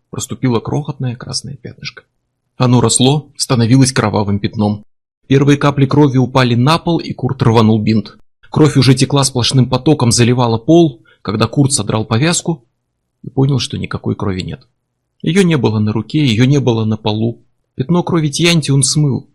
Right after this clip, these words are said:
а сегодня кровь осталась не на руке, а в голове Курта. «Нервы шалят», поведал он пустоте и снова замотал бинт. «Никакой крови, никаких детских могил, надо просто успокоить нервы, и все это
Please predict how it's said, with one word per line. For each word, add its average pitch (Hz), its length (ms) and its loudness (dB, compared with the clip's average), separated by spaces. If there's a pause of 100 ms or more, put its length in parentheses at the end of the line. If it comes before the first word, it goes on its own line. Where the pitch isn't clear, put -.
а - 60 -6
сегодня 143 380 2
кровь 123 220 -4
осталась 120 460 -6
не 120 80 -2
на 123 100 -2
руке, 123 240 -2
а - 160 -2
в 117 80 -6
голове 113 380 0
Курта. - 400 -10 (420)
«Нервы 180 360 -2
шалят», 98 540 -6
поведал 110 440 2
он 110 120 0
пустоте 135 420 -2
и 143 60 4
снова 135 320 0
замотал 98 440 -6
бинт. 95 380 -10
«Никакой 120 420 0
крови, 101 440 -2
никаких 117 540 -2
детских 113 460 -4
могил, 107 380 0
надо 107 240 0
просто - 300 -6
успокоить 98 440 -6
нервы, 139 340 -2
и - 40 -12
все 127 200 -4
это 123 220 -6